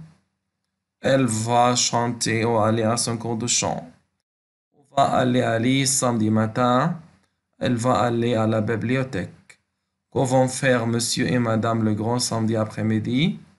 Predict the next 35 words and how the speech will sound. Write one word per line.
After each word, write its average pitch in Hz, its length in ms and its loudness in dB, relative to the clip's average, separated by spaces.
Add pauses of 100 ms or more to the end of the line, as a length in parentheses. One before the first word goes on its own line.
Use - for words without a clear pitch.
(800)
Ils 135 140 0
vont 123 200 2
faire 120 380 -2
les 117 180 -2
courses. - 640 -2 (180)
They 120 140 -4
will 117 100 -2
make 123 160 -2
shopping. 104 440 0 (1700)
Que 143 80 0
va 156 100 4
faire 175 180 4
Monsieur 175 360 4
Legrand 135 420 2
dimanche 127 420 2
après-midi ? 123 800 0 (800)
Il 135 160 0
va 127 340 0
emmener 143 360 2
Léo 131 320 2
à 127 140 0
son 127 180 -2
match 123 360 -2
de 127 140 -4
foot. - 460 -10
He 113 80 -4
will 110 160 0
take 127 280 -4
his 110 140 -4
son 127 300 0
to 123 320 -4 (880)
the 117 120 -2
match 113 380 -2
of 107 140 -6
football. - 500 -6